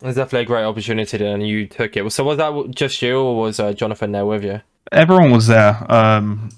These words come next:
Speaker 2: so it, it was a team effort.
Speaker 1: Oh, oh, Blockception, like, the Blockception team were there.
Speaker 2: Yep.
Speaker 1: God, yeah, I keep, sorry, I keep forgetting the Blockception ones, Galaxite. And so, so you started off on the marketplace, you become a server, and then Blockception is still on the marketplace and now uploading content,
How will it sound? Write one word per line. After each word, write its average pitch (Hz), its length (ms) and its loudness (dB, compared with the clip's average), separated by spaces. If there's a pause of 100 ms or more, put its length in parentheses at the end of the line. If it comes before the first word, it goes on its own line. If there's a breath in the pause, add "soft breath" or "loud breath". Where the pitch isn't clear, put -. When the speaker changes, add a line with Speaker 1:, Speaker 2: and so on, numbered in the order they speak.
(180)
Speaker 2:
so 104 300 2 (360)
it, 117 100 -6
it 98 140 -6
was 101 140 -8
a 101 40 -12
team 104 200 -4
effort. 98 260 -2 (200)
Speaker 1:
Oh, 143 220 -2
oh, 147 240 -2
Blockception, 143 680 -4
like, 107 180 -4
the 101 80 -6
Blockception 117 540 -6
team 101 180 -8
were 95 60 -10
there. 98 240 -10 (280)
Speaker 2:
Yep. - 180 -6 (280)
Speaker 1:
God, 110 100 -6
yeah, 107 100 -4
I 107 60 -8
keep, 113 260 -8
sorry, 110 200 -6
I - 20 -10
keep 120 180 -10
forgetting 123 240 -8
the 104 80 -10
Blockception 98 460 -12
ones, 95 180 -16
Galaxite. 101 440 -8
And 113 100 -8
so, 117 240 -4
so 135 160 -4
you 143 180 -2
started 165 260 -2
off 170 100 -6
on 156 60 -4
the 147 60 -4
marketplace, 131 680 -4 (180 soft breath)
you 120 100 -2
become 127 260 -4
a 123 60 -4
server, 117 380 -4
and 110 280 -4
then 110 140 -4
Blockception 117 520 -6
is 110 60 -8
still 143 220 -4
on 127 100 -4
the 120 60 -6
marketplace 117 640 -4
and 120 60 -4
now 113 180 -2
uploading 107 400 -4
content, 107 560 -6